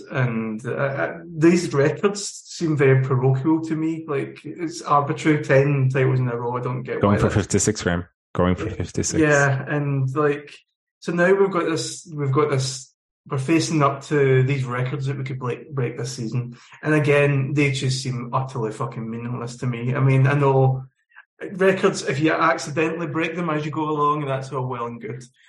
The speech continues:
Speaker 1: So for me, for the rest of the season, I would like to see player development.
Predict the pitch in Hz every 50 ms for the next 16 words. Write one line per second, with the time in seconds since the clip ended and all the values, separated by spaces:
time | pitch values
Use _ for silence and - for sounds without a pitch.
0 | _ _ - _ _ _ _ - - - 175 170 160 156 151 - - - - -
1 | _ _ _ - - - 175 170 160 165 175 185 196 196 190 196 - _ _ _
2 | _ _ _ _ _ _ _ _ _ - 165 151 135 139 143 139 135 - 156 147
3 | 143 143 131 - 139 131 131 131 147 143 139 - 135 135 139 139 131 131 131 131
4 | 131 - - 135 - - - 135 127 123 120 120 123 127 - - _ - - 147
5 | 139 127 127 127 135 135 127 120 117 117 120 - - 135 131 131 -